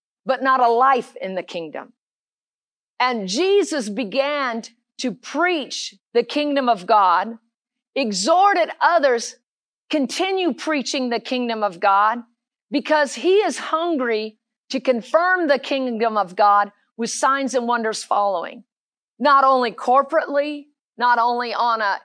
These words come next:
um, international scale, but on a personal level too. He's saying, "Keep, keep focusing on the kingdom of God. Keep focusing on the fact the enemy has no power and authority. Keep focusing,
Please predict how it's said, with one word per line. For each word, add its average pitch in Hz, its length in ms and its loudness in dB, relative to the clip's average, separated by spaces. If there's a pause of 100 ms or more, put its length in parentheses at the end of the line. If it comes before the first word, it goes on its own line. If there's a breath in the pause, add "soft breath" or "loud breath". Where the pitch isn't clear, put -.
(280)
um, 185 440 -2
international 262 720 -4
scale, 285 600 -2 (360)
but 269 100 2
on 262 160 2
a 254 60 -2
personal 254 520 -2
level 220 320 -2
too. 247 420 -6 (640)
He's 269 180 -6
saying, 262 320 -4 (220)
"Keep, 370 320 -2 (400)
keep 330 580 -4 (120)
focusing 196 720 -2 (280)
on 277 140 2
the 240 100 0
kingdom 254 420 -2
of 220 160 -4
God. 196 380 -2 (400)
Keep 370 340 0
focusing 277 800 0 (220)
on 277 160 2
the 247 80 2
fact - 460 0 (100)
the 254 220 -2
enemy 262 320 -2
has 240 260 0
no 240 140 -2
power 233 360 2
and 214 100 -4
authority. 202 480 -2 (260 soft breath)
Keep 370 340 0
focusing, 320 800 0